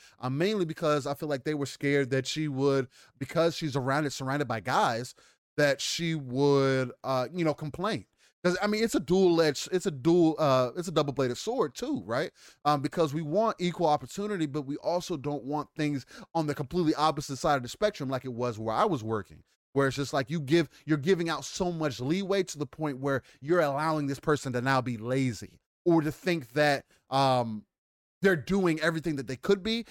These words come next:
and they're not. Whereas this is completely different. Um, in gaming, it's already hard enough for, uh, a lot of game devs to stay within the industry. I think, uh, a lot of people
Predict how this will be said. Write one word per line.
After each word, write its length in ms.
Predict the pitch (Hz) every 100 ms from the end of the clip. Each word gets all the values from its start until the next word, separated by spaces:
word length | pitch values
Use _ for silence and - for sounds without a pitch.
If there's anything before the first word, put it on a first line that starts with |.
| -
and 120 | 165 147
they're 160 | 123
not. 400 | 113 127 113 80 _ _ _
Whereas 220 | 180 165
this 160 | 180 277
is 100 | 190
completely 440 | 180 147 175 147
different. 440 | 113 147 135 78 76 _ _
Um, 380 | 127 135 127 120 _ _ -
in 180 | 156
gaming, 360 | 135 202 226 202
it's 140 | 156
already 360 | 143 196 208 185
hard 300 | 135 156 151
enough 320 | 135 135 127
for, 640 | - - 123 120 117 107 - _ _ -
uh, 100 | 110
a 80 | 131
lot 160 | 151 170
of 100 | 123
game 280 | 143 143
devs 300 | 120 131 123
to 60 | -
stay 160 | - 131
within 220 | 113 120
the 100 | 113
industry. 320 | 117 101 110
I 80 | 123
think, 280 | - 143 127
uh, 160 | 123
a 80 | 110
lot 160 | 127 143
of 80 | -
people 420 | 143 131 135